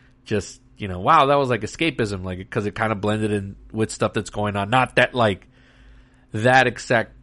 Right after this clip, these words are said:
thing that's happening in the movie is gonna happen in the real world, but,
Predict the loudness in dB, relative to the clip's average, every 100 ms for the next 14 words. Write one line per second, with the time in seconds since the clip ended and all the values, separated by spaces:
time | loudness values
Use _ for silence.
0 | _ -2 -2 -2 -4 0 0 0 -4 -6
1 | -8 -12 -16 -10 -8 -4 -2 -2 -4 -4
2 | -2 -2 -2 -8 -4 -4 -2 -2 -2 -4
3 | -6 -10